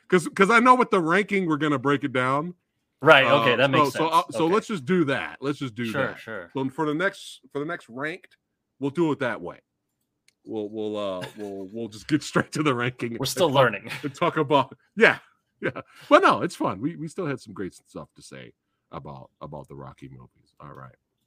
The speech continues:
Speaker 1: Uh, let's see here. Uh, hold on a second. It says, "I feel Rocky two is hard to rewatch because it's mostly depressing, but the emotional payoff beginning from the training montage is great."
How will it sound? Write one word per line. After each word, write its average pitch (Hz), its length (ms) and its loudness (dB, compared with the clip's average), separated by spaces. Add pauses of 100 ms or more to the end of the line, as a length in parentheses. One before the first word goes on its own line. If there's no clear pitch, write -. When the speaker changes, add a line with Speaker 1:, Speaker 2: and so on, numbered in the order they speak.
(680)
Speaker 1:
Uh, 80 760 -2
let's 82 220 -10
see 80 240 -10
here. 67 600 -12 (560)
Uh, 101 160 -2
hold 107 180 -2
on 90 120 -2
a - 20 -10
second. 87 360 -8
It 85 140 -8
says, 85 200 -8
"I 82 120 -6
feel 107 300 2
Rocky 104 320 0
two 107 240 -2
is 92 100 -2
hard 95 260 -4
to 87 60 -10
rewatch 87 440 -4
because 87 240 -10
it's 82 160 -12
mostly 85 280 -10
depressing, 85 680 -8 (540)
but 82 100 -8
the 85 60 -4
emotional 90 440 -4
payoff 85 480 -4
beginning 85 380 -6
from 80 160 -12
the 73 80 -12
training 80 360 -8
montage 73 460 -12
is 69 160 -16
great." - 300 -20